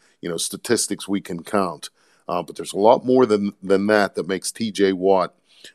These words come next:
uh, the great player he is. And I really believe that, you know, when it's all said and done for him, he's gonna be remembered, you know, as one of the significant players in franchise history. And, you know, that's a,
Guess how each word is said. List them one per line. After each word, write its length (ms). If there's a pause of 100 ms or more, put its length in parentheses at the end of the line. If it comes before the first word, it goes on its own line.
(100)
uh, 300 (320)
the 160
great 360
player 320
he 300
is. 400 (300)
And 160
I 80
really 340
believe 520
that, 200
you 80
know, 80
when 140
it's 140
all 160
said 260
and 140
done 240
for 180
him, 320 (1040)
he's 240
gonna 160
be 140
remembered, 640 (340)
you 60
know, 60
as 140
one 100
of 60
the 80
significant 680
players 340
in 80
franchise 640
history. 480 (440)
And, 560 (260)
you 100
know, 100
that's 200
a, 180